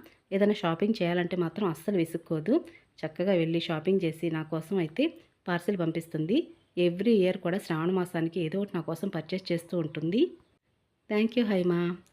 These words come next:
ఇంకా ఇవి కూడా నేను మీషోలో తీసుకున్నానండి. ఇవి వెల్కమ్ దియాస్ అనమాట. చూడడానికి చాలా బాగుంటాయి. అయితే నేను గడప పూజ చేసేటప్పుడు అక్కడ ఎప్పటి నుంచో పెడదాం అనుకుంటున్నాను. అలాగే ఈసారి వరలక్ష్మీదేవి అమ్మవారి పూజలో అమ్మవారిని ఇంట్లోకి ఆహ్వానిస్తున్నట్లుగా పెడదామని చెప్పి తీసుకున్నాను.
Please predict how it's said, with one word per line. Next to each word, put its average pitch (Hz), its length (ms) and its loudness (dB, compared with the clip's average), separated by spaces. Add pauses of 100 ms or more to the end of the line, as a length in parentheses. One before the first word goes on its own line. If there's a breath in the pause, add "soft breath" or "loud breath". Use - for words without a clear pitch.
(100)
ఇంకా 214 220 6
ఇవి 185 160 4
కూడా 202 180 4
నేను 196 140 6
మీషోలో 185 320 2
తీసుకున్నానండి. 165 680 2 (160)
ఇవి 214 160 4
వెల్కమ్ 180 380 2
దియాస్ 165 300 2
అనమాట. 151 300 -2 (120)
చూడడానికి 180 440 0
చాలా 160 320 -2
బాగుంటాయి. 160 520 -2 (460 loud breath)
అయితే 185 280 4
నేను 190 200 4
గడప 170 260 -2
పూజ 202 200 0
చేసేటప్పుడు 175 500 -2
అక్కడ 170 140 -4
ఎప్పటి 180 260 -4
నుంచో 190 220 2
పెడదాం 175 360 -2
అనుకుంటున్నాను. 160 640 0 (440 loud breath)
అలాగే 185 340 2
ఈసారి 190 440 2 (400 loud breath)
వరలక్ష్మీదేవి 180 520 0
అమ్మవారి 170 260 2
పూజలో 165 360 -2 (360 loud breath)
అమ్మవారిని 196 500 2
ఇంట్లోకి 180 420 0
ఆహ్వానిస్తున్నట్లుగా 170 800 -2
పెడదామని 165 480 -2
చెప్పి 165 280 -6
తీసుకున్నాను. 160 640 0